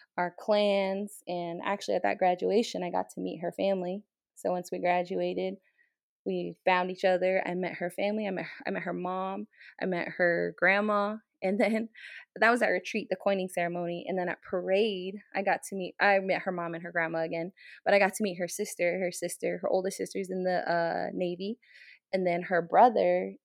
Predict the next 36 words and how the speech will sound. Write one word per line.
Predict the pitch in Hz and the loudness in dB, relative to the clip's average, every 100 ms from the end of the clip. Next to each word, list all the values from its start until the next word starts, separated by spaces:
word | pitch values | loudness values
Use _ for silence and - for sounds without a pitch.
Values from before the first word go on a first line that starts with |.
| _ | _
he | - 208 208 208 | -12 -6 -2 0
is | 196 | 0
at | 175 - | 0 2
West | 254 269 | 0 -2
Point. | - 180 180 _ _ _ _ _ _ _ _ _ _ _ _ _ _ | -4 -4 -4 _ _ _ _ _ _ _ _ _ _ _ _ _ _
So | - | -8
I | 196 | -4
got | 185 - | -4 -4
to | - | -2
all | 190 226 | 6 6
three | 208 214 | 6 4
of | 196 | 4
them. | 180 175 | 2 0
They're | 175 | 4
all | 180 180 175 | 6 6 4
in | 180 | 0
the | 190 - | -2 -2
military, | 185 180 175 - 175 185 185 208 220 - - - _ - | -2 0 0 -2 -2 -2 -2 -6 -10 -18 -20 -20 _ -4
and | 180 | -2
I | |
got | 180 185 | -2 -2
to | 190 | -4
meet | 185 185 | -4 -2
them, | 180 180 180 | -2 0 -2
and | 175 | 2
they | 180 | 6
were | 208 | 8
excited | 185 - 190 190 196 | 6 4 4 4 0
to | 180 | -4
meet | 180 - | -4 -4
me. | 190 175 | -4 -2
They're | 170 | -2
like, | 170 - | -4 -4
"You | 185 | -2
know, | 185 190 | 0 2
we, | 196 196 | 0 -2